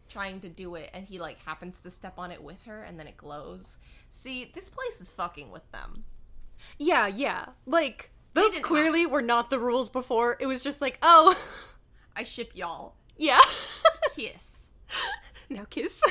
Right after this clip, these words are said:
Speaker 2: <laughs> 'Cause what are they supposed to do if Derek wasn't there? Die?
Speaker 1: Yeah, dance with another sibling? I don't know. I don't know.
Speaker 2: 'Cause no one else has to do a
Speaker 1: Maybe if Derek wasn't there, they'd have to do it backwards.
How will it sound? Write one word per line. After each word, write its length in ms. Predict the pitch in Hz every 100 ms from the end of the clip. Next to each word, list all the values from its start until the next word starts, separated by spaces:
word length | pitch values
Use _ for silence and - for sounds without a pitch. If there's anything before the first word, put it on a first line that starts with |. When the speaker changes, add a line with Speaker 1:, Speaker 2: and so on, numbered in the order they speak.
| - - -
Speaker 2:
<laughs> 420 | - - - - -
'Cause 160 | 330
what 160 | 349 403
are 60 | 466
they 100 | 453
supposed 280 | - 392 370
to 60 |
do 160 | 320 359
if 100 | 339
Derek 280 | 320 320 311
wasn't 340 | 262 330 262 233
there? 220 | 214 190
Die? 500 | 208 208 285 370 330 - - - - - - -
Speaker 1:
Yeah, 320 | 202 226 170 - 196 196
dance 340 | 196 196 -
with 160 | 196 190 - - _
another 320 | 175 170 185 262
sibling? 480 | - 254 294 294 -
I 120 | 254
don't 180 | 285 302
know. 420 | 349 220 - 208 _ _ - _ - - - 226
I 80 | 190
don't 380 | 214 208 202
know. 300 | 175 139 - 208
Speaker 2:
'Cause 180 | 311 294
no 120 | 349
one 140 | 427 262
else 200 | 339 339
has 240 | 294 -
to 220 | 269 208 - 247 226
do 240 | 226 196
a 260 | 190 190 190
Speaker 1:
Maybe 260 | 240 247 262
if 100 | 247
Derek 240 | 240 226
wasn't 240 | 190 180 170
there, 120 | 160
they'd 160 | 160 185
have 120 | -
to 80 | 160
do 100 | 165
it 60 | 156
backwards. 600 | 151 - 147 - -